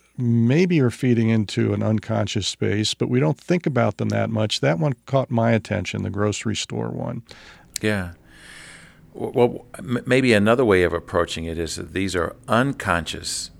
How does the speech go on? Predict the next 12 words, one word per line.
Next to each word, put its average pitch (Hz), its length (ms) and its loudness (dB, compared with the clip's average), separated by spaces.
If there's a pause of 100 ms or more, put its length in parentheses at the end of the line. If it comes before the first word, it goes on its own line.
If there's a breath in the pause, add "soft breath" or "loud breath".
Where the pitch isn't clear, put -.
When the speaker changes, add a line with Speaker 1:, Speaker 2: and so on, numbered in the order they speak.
Speaker 2:
biases 92 680 0
that 87 200 -8
feed 98 380 -6
into 87 480 -8
and 78 120 -6
are 78 80 -6
the 73 100 -14
building 87 320 -6
blocks 73 240 -8
of - 140 -16
conscious - 460 -8
choices. - 640 -10